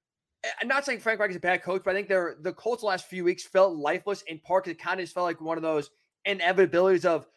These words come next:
"Look, the offense is not working. We have a quarterback who, who no one believes in, in Sam Ehlinger. The offensive line can't block. We can't really call anything. The head coach doesn't trust the quarterback." And you kinda get easily sucked into the negativity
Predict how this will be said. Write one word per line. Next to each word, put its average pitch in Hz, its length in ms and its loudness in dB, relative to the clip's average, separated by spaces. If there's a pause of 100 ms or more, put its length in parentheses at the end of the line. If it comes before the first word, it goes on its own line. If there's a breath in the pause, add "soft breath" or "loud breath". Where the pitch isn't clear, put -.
"Look, 156 120 -8
the 143 140 2
offense 190 220 0
is 185 40 -2
not 190 160 2
working. 180 320 -2
We 147 100 -4
have 147 100 0
a - 40 -14
quarterback 185 460 0
who, 160 180 -4
who 151 80 -8
no 156 180 -2
one 185 120 2
believes 165 260 -4
in, 170 100 -8
in 151 60 -12
Sam 170 200 -4
Ehlinger. 160 240 -4
The 135 80 -4
offensive 170 220 -6
line 165 160 -4
can't 170 240 -2
block. 156 340 0 (420 soft breath)
We 156 80 -14
can't 208 160 0
really 220 160 -2
call 185 300 2
anything. 147 220 -4
The 135 60 -6
head 170 180 0
coach 185 160 -4
doesn't 151 200 -12
trust - 180 -6
the - 120 -20
quarterback." 151 420 -4
And 160 100 -10
you 175 120 -14
kinda 196 200 -4
get 185 180 -4
easily 190 340 -6
sucked 185 340 -4
into 175 180 -6
the 165 60 -2
negativity 170 640 -4